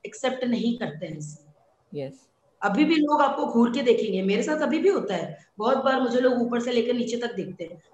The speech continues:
Speaker 1: but doesn't matter, मुझे, मुझे matter नहीं करता। मेरी ये identity है। मैंने आपको पहले भी बताया था, इतने सारे लोग office में, चार सौ employee,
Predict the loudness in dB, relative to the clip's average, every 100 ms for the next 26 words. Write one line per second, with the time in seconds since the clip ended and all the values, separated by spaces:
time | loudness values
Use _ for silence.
0 | -2 0 2 0 0 0 0 0 -2 -2
1 | -2 0 0 0 0 0 0 -4 -6 -10
2 | -18 _ -2 2 4 4 2 2 0 -4
3 | -6 -4 -4 -6 -14 _ _ -2 0 0
4 | -2 0 4 4 4 2 0 -2 -4 -10
5 | -8 -6 -4 -2 0 2 4 6 4 2
6 | -4 -4 -6 -8 -4 0 0 0 -4 -4
7 | -6 -2 0 0 0